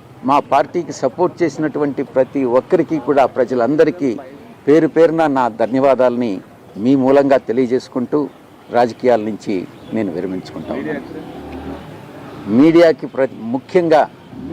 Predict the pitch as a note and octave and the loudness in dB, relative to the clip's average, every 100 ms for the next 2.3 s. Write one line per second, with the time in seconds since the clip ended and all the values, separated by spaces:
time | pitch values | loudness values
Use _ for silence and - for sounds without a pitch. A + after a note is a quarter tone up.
0 | - C3 D#3 F3 D3 E3 E3+ C3 F#3 F3+ | -2 2 4 2 4 4 2 2 4 4
1 | - - - - - G#2+ D3+ E3 E3 D#3 | -2 -16 -16 -16 -6 2 4 6 4 0
2 | - F3+ F3 | 0 0 0